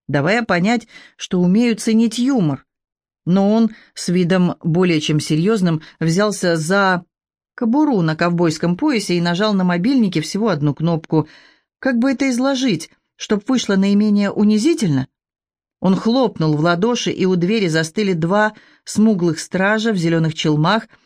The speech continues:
с зеркальными ятаганами через плечо. «Жалуем его главным евнухом в его собственном гареме», величественным жестом указал на меня султан.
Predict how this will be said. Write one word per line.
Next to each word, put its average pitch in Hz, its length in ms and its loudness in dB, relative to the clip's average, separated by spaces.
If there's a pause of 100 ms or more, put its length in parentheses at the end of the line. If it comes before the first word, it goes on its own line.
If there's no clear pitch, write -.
(160)
с 143 80 -6
зеркальными 202 640 0
ятаганами 170 640 0
через 196 280 -4
плечо. 185 500 -4 (580)
«Жалуем 220 560 0
его 185 260 2
главным 240 440 0
евнухом 190 640 0 (180)
в - 60 -2
его 226 260 2
собственном 226 560 0
гареме», 202 540 0 (260)
величественным 175 680 0
жестом 196 420 0
указал 170 380 0
на 180 80 0
меня 180 240 0
султан. 196 600 -2